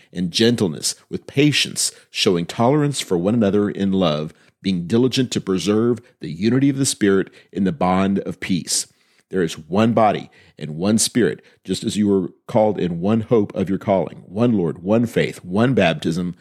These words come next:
one God and Father of all, who is over all and through all and in all.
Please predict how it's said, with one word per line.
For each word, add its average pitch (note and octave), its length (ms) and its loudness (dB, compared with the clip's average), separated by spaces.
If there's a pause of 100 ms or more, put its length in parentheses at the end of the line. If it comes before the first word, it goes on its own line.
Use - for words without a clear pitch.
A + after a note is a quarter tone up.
(240)
one A2 300 2
God G2+ 320 0
and F2 100 -6
Father D#2+ 240 -2
of D#2+ 120 -8
all, G#2+ 220 2
who F2+ 140 -4
is E2+ 200 -6
over F2+ 260 0
all E2+ 140 -2
and D#2+ 180 -6
through F#2 280 -2
all E2 240 -2 (280)
and F#2+ 160 2
in G2 240 0
all. - 300 -4